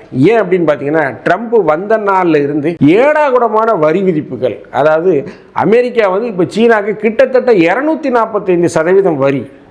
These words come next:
இதெல்லாம் நினைச்சு பார்க்க முடியுமா? இருநூத்தி நாற்பத்தைந்து சதவீதம் ஒரு நாட்டுக்கு ஒருத்தன் வரி விதிக்கிறான் அப்படின்னா, அவன் எவ்வளவு பெரிய முட்டாளா இருப்பான். அடிய-, அதாவது, இந்த ஜம்மு காலத்துல வடிகட்டின முட்டாள்னு சொல்லுவாங்கல்ல, அந்த முட்டாள் தான் ட்ரம்ப்.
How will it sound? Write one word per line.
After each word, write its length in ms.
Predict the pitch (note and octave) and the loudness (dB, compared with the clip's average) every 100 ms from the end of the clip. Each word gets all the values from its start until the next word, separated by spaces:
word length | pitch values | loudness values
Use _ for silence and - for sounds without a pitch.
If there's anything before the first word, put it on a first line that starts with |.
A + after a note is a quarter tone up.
| - | -16
இதெல்லாம் 380 | A2+ C#3 G3+ F3+ | -4 0 2 2
நினைச்சு 320 | C#3 G3 G#3+ G#3 | 0 0 -2 -2
பார்க்க 260 | G3 F#3+ | 0 0
முடியுமா? 300 | E3 D#3+ E3+ | 0 0 2
இருநூத்தி 480 | D3+ C#3 G3 G3+ F3+ | 0 2 0 0 0
நாற்பத்தைந்து 560 | D#3+ D3 D3+ D3+ C#3 C#3 | 0 -2 -4 -2 -4 -4
சதவீதம் 540 | D3+ F#3+ A#3 A3+ A3 | -2 0 0 2 2
ஒரு 140 | E3+ | 2
நாட்டுக்கு 500 | C#3 C#3+ G3 G#3 F3+ | 0 -2 -2 -2 2
ஒருத்தன் 320 | D#3 C#3+ D3+ C3 | 2 2 -2 0
வரி 300 | C3 G3+ F#3+ | 0 0 0
விதிக்கிறான் 440 | E3 C#3 F3 E3 | 0 0 0 -2
அப்படின்னா, 220 | C3+ C3+ | -2 -2
அவன் 220 | G3+ D#3+ | 0 0
எவ்வளவு 360 | C3+ D#3+ G#3+ G3+ | 2 2 2 0
பெரிய 220 | F3 D#3+ | 0 0
முட்டாளா 540 | C3 D3+ D#3 A3+ G#3+ F#3+ | 0 -2 -2 0 0 0
இருப்பான். 300 | E3+ E3+ B2+ | -2 -2 -2
அடிய-, 380 | C3+ F3 F#3+ - - - - | -2 0 0 -2 -14 -20 -10
அதாவது, 380 | - B2 E3+ F3+ | -4 0 0 0
இந்த 140 | E3 | -2
ஜம்மு 380 | B2 D3 G#3+ C4 | 0 -2 -2 0
காலத்துல 240 | B3 A#3 A3 | 0 0 0
வடிகட்டின 600 | F3+ F3 G3 F#3+ F3 D#3+ | 2 2 0 0 -2 -2
முட்டாள்னு 480 | D#3+ G3 G3 G3 E3 | 0 2 2 2 2
சொல்லுவாங்கல்ல, 480 | D#3+ D3 C#3 D#3 C#3+ A2 - _ _ | 2 0 -2 -2 -2 -6 -20 _ _
அந்த 380 | - C#3+ E3+ D#3+ | -2 0 2 0
முட்டாள் 420 | D#3 D#3 G3+ F#3 | -2 0 0 0
தான் 220 | F3+ D#3+ C3+ | -2 -4 -4
ட்ரம்ப். 180 | C3 | -6